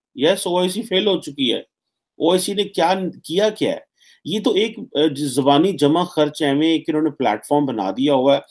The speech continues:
जिसका actual utility कोई नहीं है। और ओआईसी क्या मु-, अब क्या ये बात ठीक नहीं है जो इब्राहिम Accord है, क्या वो ओआईसी की spirit के खिलाफ नहीं था? हम, मैं तो कहता हूँ वक्त के साथ-साथ बंदे को अपनी या उस ममालिक को अपने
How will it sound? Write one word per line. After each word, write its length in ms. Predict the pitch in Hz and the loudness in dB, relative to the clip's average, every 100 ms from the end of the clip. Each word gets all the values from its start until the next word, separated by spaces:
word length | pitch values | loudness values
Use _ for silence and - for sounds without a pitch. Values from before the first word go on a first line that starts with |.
| - - - | -20 -16 -6
जिसका 300 | 147 - 170 | -4 0 0
actual 480 | - 147 - 202 | -2 -10 0 0
utility 580 | 156 127 156 180 170 180 | 2 2 4 4 2 -2
कोई 200 | 143 110 | 0 0
नहीं 200 | 104 98 | 0 -4
है। 80 | - _ _ _ _ _ _ _ _ _ - | -6 _ _ _ _ _ _ _ _ _ 0
और 140 | 170 175 | 4 6
ओआईसी 560 | 165 196 190 208 214 | 8 8 6 4 0
क्या 220 | 160 196 | 2 2
मु-, 300 | 190 185 - _ _ _ - | 2 -4 -6 _ _ _ 4
अब 240 | 170 - _ _ - - | 4 2 _ _ -20 -2
क्या 120 | 156 | 0
ये 140 | 175 190 | 2 2
बात 260 | 170 165 | 0 0
ठीक 260 | 180 185 170 | -4 -4 -4
नहीं 200 | 208 233 | -2 0
है 80 | 214 | 0
जो 140 | 190 | 0
इब्राहिम 440 | 160 123 127 160 | 0 0 2 2
Accord 360 | 156 123 120 123 | 0 2 2 2
है, 160 | 95 - _ _ _ - | -2 -8 _ _ _ -2
क्या 120 | 165 | 0
वो 260 | 175 165 170 | 2 4 4
ओआईसी 260 | 180 185 | 2 -2
की 80 | 175 | -6
spirit 380 | 160 180 180 165 | -4 -2 -2 -2
के 100 | 160 | -4
खिलाफ 300 | 147 143 143 | 0 0 0
नहीं 120 | 160 165 | -2 -2
था? 280 | 185 185 _ _ _ _ _ _ _ _ _ - | -6 -8 _ _ _ _ _ _ _ _ _ -4
हम, 100 | 127 | 2
मैं 380 | 147 180 202 208 | 2 2 0 -2
तो 100 | 208 | -2
कहता 280 | 156 147 196 | -2 0 -2
हूँ 140 | 147 | 0
वक्त 280 | 127 165 165 | -2 -2 -4
के 100 | 175 | -4
साथ-साथ 420 | 151 131 127 156 | -2 -2 -2 -4
बंदे 360 | 151 - 107 120 | -6 -6 -6 -4
को 240 | 117 131 | -2 -2
अपनी 400 | 110 117 127 151 | -2 -4 0 0
या 100 | 143 | 0
उस 200 | 131 - 131 | -2 -6 -8
ममालिक 420 | 117 101 110 117 | -4 -4 -4 -4
को 120 | 131 120 | -4 -2
अपने 280 | 139 185 | -4 -6